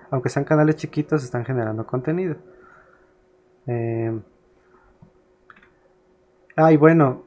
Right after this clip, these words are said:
hay canales que empiezan a subir porque suben cómo piratear el Minecraft. Si tú subes un video de cómo piratear un juego, entiende que la gente se te va a suscribir para eso. No le interesan tus gameplays. Si yo sub-, yo por eso no subo ese contenido.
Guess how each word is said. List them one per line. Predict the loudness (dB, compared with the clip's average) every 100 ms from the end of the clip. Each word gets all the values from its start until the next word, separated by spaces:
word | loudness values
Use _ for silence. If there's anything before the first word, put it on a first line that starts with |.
| _ -6
hay | 0
canales | 2 4 4 2
que | 0
empiezan | -2 0 0
a | 0
subir | 0 0
porque | 0 -4
suben | -4 0 0
cómo | 2 2 2 0 -2
piratear | -4 -2 0 0 0
el | 2
Minecraft. | 2 0 -2 -6 -8
Si | -18 -4 -4 -2
tú | -2
subes | 2 2 2 2
un | 2
video | 6 6 6
de | 2
cómo | 0 0 2
piratear | 0 0 -2 -2
un | -2
juego, | -2 -2 -4 -8 -14 _ _ _ _ _ _ _ -6
entiende | 0 2 2 2
que | 0
la | 0
gente | 0 -2
se | -4
te | -4
va | -2
a | -2
suscribir | -6 -6 -4 -4
para | -2 -2 -2 -4
eso. | -6 -8 -12 -14 _ _ _
No | -4 -2
le | 0
interesan | 0 0 0 0 -4 -2
tus | -4
gameplays. | -4 -4 -4 -6 -8 -20 _ _ _ _
Si | -4
yo | -2 -2
sub-, | -4 0
yo | -2 0
por | 0
eso | 2 0
no | 2
subo | 0 0
ese | 0
contenido. | -4 -4 -4 -4 -6